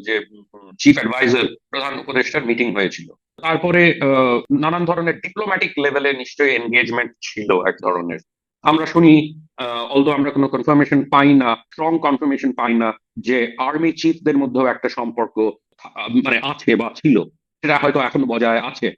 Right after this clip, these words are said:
টেলিফোনে তারা কথা বলে। তো এগুলো এক ধরনের খুবই লো স্কেল, লো ইনটেনসিটি এনগেজমেন্ট, but তার মধ্যে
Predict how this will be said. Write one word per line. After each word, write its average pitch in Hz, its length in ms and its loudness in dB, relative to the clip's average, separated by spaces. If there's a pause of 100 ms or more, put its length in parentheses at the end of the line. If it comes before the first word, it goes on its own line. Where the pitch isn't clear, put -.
টেলিফোনে 180 440 4
তারা 127 220 -6
কথা 120 200 -6
বলে। 104 340 -2 (160)
তো 190 160 0
এগুলো 208 300 4
এক 170 300 0
ধরনের 214 360 2 (960)
খুবই 220 520 2
লো 160 220 4
স্কেল, 160 540 2
লো 131 280 -4
ইনটেনসিটি 139 600 -6
এনগেজমেন্ট, 98 600 -4 (380)
but 160 100 -10
তার 156 320 -8
মধ্যে 180 460 0